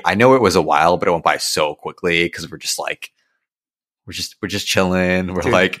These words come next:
Speaker 2: they
Speaker 1: we're
Speaker 2: made
Speaker 1: like
Speaker 2: the lines so much fun. Like, the lines were, like,
Speaker 1: Yeah.
Speaker 2: enjoyable, especially with all the decorations they have to, like, kinda hype you for the ride. Like
Speaker 1: No, exactly. And, and, like, we, we got to the ride, and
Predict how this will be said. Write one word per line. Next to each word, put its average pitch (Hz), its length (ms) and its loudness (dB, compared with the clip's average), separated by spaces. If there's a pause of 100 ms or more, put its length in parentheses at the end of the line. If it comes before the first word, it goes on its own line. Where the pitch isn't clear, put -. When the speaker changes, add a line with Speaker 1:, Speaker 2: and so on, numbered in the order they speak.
Speaker 2:
they 113 120 -2
Speaker 1:
we're 107 100 -4
Speaker 2:
made 117 220 4
Speaker 1:
like 107 140 6
Speaker 2:
the 110 60 0
lines 107 380 -2
so - 500 -2
much 95 300 -12
fun. 98 320 -16 (120)
Like, 113 260 -2
the 127 100 4
lines 131 340 2
were, 139 120 2
like, 107 180 4
Speaker 1:
Yeah. 80 160 0
Speaker 2:
enjoyable, 110 600 2
especially 113 440 0
with 104 100 0
all 104 140 2
the 104 60 2
decorations 98 600 -4
they 101 140 -6
have 98 260 -6
to, - 100 -10
like, 95 200 -8
kinda 98 240 -10
hype - 320 -8
you 95 100 -10
for - 140 -10
the 92 100 -8
ride. 92 420 -10
Like - 200 -20 (640)
Speaker 1:
No, 98 200 4
exactly. 104 420 2
And, 160 160 4
and, 147 100 4
like, 131 160 2
we, 131 120 6
we 123 180 2
got 95 200 2
to - 60 -6
the 104 100 4
ride, 82 480 2
and 85 240 -4